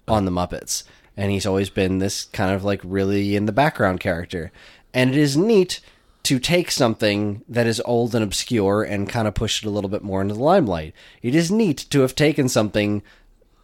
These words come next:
like that and put it into the limelight. What it is not neat is that it was that character, <laughs> because it's fucking hideous,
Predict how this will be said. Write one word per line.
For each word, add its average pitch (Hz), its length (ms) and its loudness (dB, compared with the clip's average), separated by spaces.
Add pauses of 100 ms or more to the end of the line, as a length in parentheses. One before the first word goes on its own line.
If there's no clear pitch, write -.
(240)
like 170 640 4
that 95 580 0 (180)
and 110 200 0
put 135 140 2
it 107 100 0
into 98 180 -2
the 101 80 -4
limelight. 90 640 -4 (500)
What 127 260 2
it 127 120 0
is 127 120 0
not 156 320 2
neat 110 340 0
is 123 160 -4
that 127 120 2
it - 80 -6
was 120 180 -4
that 120 360 0
character, 104 600 0
<laughs> - 40 -10
because 110 520 -6 (540)
it's 131 260 0
fucking 156 540 2
hideous, 113 840 2